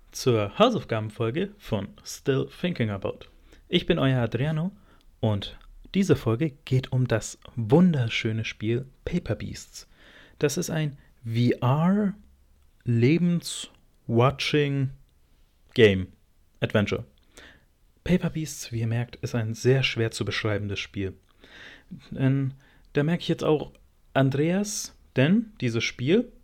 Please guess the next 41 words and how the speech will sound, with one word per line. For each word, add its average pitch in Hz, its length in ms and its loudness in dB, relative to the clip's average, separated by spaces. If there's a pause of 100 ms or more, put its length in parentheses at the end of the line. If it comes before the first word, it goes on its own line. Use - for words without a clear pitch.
(300)
ist 233 320 -2
die 120 120 2
Hausaufgabe 131 520 0
zur 117 140 -2
Folge 147 320 -2
mit 117 280 -2
Andreas 120 580 0
Gabe, 139 400 -2
die 107 160 -2
ihr 107 140 0 (300)
hoffentlich 127 300 -2
alle 110 140 2
gehört 107 300 -2
habt. 147 120 -4 (380)
Es - 180 -2
hat - 160 -2 (100)
unglaublich 143 440 2
viel 113 100 0
Spaß - 360 -4
gemacht 120 180 -6
und 104 100 -4
hat - 160 -4
mir, 120 200 -6 (640)
äh, 117 300 6
mich 113 200 -2
so 147 180 4
glücklich 131 360 0
gemacht, 113 200 -2
dass 113 140 0
ich - 80 -8
die 107 80 -8
Folge 110 300 0
aufnehmen 113 340 0
konnte, 127 400 -2
weil 107 220 2
Andreas 107 420 -2
einfach 107 240 -6
ein 101 240 -4 (220)
wundervoller 120 480 4
Gast 101 260 -2
ist. - 240 -2